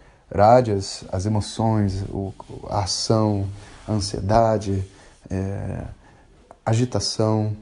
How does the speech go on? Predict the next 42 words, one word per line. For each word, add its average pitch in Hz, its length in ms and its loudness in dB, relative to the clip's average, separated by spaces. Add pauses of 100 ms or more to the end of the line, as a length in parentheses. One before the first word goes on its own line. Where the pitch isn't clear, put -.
(260)
o - 40 -14
colorido, 113 800 4 (220)
né? 113 340 -2 (200)
E 123 40 -8
sattva 127 540 -2
como 104 240 0
sendo 98 500 -2 (400)
a 98 120 -4
luz, 113 580 0
a 90 80 -8
clareza, 107 840 4
o - 60 -10
conhecimento, 104 1120 -2 (540)
a - 80 -10
paz, 113 720 2
né? 107 340 -2 (380)
A 101 80 0
gente 120 200 0
começa 135 420 0
a - 20 -8
compreender 120 480 2
que 127 100 0
eu 127 60 2
vou 117 120 2
ter 104 360 -4 (520)
um 117 140 0
horário 120 340 6
do 110 140 0
dia 107 240 0
que 104 140 -6
é - 20 -4
sattva, 101 420 -2
um 104 60 0
horário 104 260 0
que 104 140 -4
é 101 140 0
rajas, 104 340 0
um 104 80 2
horário 107 260 0
que 113 120 0
é - 20 2
tamas, 101 640 0